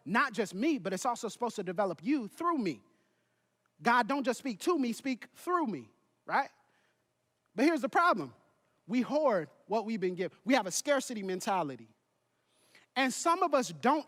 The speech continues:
enter into meaningful relationships with people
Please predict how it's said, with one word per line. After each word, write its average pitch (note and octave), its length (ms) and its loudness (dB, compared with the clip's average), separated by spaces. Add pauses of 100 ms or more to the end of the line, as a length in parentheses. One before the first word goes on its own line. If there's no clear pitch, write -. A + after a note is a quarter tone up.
enter D#4 340 0
into B3 240 0
meaningful C4 480 2
relationships A3+ 720 0
with F3 160 -4
people F3 480 -6